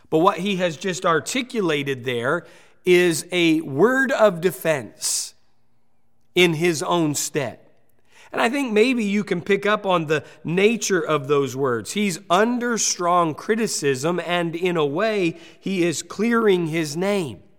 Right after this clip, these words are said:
I don't think the whole church is against him, but there is a segment that is against him. What exactly did the Apostle Paul do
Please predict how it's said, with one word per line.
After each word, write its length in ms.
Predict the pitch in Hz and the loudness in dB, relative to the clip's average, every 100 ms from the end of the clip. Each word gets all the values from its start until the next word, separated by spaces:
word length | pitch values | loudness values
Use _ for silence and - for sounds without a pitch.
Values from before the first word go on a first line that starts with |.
| _ _ _ - | _ _ _ 0
I 200 | 240 262 | 4 6
don't 180 | 240 | 6
think 160 | 233 202 | 4 0
the 80 | 165 | 0
whole 240 | 170 185 | 0 -2
church 560 | 127 - 160 208 - - - - | -2 -6 0 0 0 -6 -12 -12
is 220 | - 151 135 | -4 -2 -2
against 420 | 127 131 120 - | -2 -2 -2 -2
him, 120 | 208 | 0
but 160 | 220 214 | 0 0
there 180 | 220 | 2
is 140 | 208 180 | 2 0
a 120 | 185 | -4
segment 680 | 165 - 226 240 208 160 123 - - | -4 -4 0 -2 0 -4 -4 -10 -10
that 160 | - 139 | -2 -2
is 160 | 139 135 | -2 -4
against 340 | 123 120 - | -4 -4 -4
him. 140 | 127 | -6
What 240 | 139 240 311 | 0 0 0
exactly 640 | 302 139 175 180 180 185 | -2 0 0 0 0 -2
did 240 | 156 165 | 0 -2
the 100 | 165 | 0
Apostle 480 | 156 - 147 165 - | -4 -2 -4 -2 -4
Paul 300 | 156 143 156 | -6 -2 -2
do 320 | 143 123 139 | -2 -2 -4